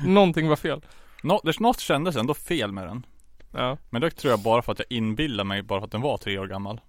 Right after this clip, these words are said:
Speaker 1: Ja, det kan jag tänka mig. Att det kändes liksom.
Speaker 2: Ja. Men det är ett typiskt exempel på att de bara sätter ett utgångsdatum för att de måste. <laughs>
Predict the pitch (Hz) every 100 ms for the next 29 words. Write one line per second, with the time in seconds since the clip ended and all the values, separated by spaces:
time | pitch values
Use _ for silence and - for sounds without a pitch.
0 | _ - 131 147 - - 165 165 160 147
1 | 156 147 - - 165 160 202 170 180 165
2 | 147 127 - 139 104 101 107 - - -
3 | - - 110 120 104 - - 143 - 101
4 | 98 - 117 107 95 101 - 101 104 110
5 | - 135 131 - 98 - 110 107 104 120
6 | 113 95 - 101 - - 107 -